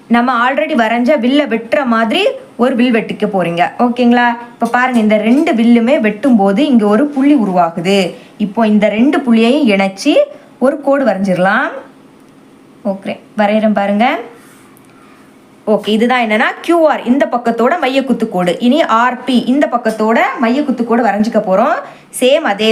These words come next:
தான், காம்பஸோட முனைய ஆர் புள்ளியில வைங்க, இங்கேயும் நீங்க பாதிக்கு மேல அளவெடுக்கணும்.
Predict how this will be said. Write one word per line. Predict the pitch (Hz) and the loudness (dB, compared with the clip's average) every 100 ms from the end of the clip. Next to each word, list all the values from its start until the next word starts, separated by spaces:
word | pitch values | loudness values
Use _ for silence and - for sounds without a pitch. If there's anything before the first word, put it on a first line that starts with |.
| 196 | 0
தான், | 180 - - - 233 | -4 -12 -20 -6 -2
காம்பஸோட | 247 254 262 226 214 | -2 -2 0 0 2
முனைய | 233 262 202 | 2 2 0
ஆர் | 226 220 - - - | -2 -4 -14 -20 -2
புள்ளியில | 226 226 220 196 | 2 4 4 2
வைங்க, | 190 208 311 330 220 | 0 0 0 -2 2
இங்கேயும் | 240 240 247 311 | 4 4 0 2
நீங்க | 233 269 269 | 2 2 0
பாதிக்கு | 254 294 311 247 | 0 -2 -2 0
மேல | 233 285 330 | 2 0 0
அளவெடுக்கணும். | 208 294 - 180 175 | -2 -4 -4 -2 -4